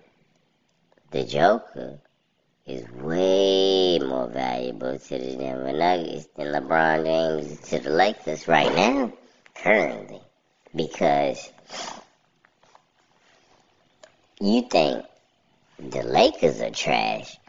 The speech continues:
you know what I'm saying, with LeBron James on the team, right? Without him,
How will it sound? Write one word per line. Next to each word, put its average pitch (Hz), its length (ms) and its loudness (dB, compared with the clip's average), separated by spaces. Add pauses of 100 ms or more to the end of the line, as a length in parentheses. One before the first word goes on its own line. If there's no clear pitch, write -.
(1040)
you 92 80 2
know 90 360 6
what 90 80 0
I'm 90 40 -10
saying, 82 640 2
with 95 320 4
LeBron 64 640 -2
James 69 400 -2
on 233 320 2
the 62 80 -8
team, 65 600 -4 (1600)
right? 90 320 2 (1600)
Without 139 560 4
him, 214 320 -2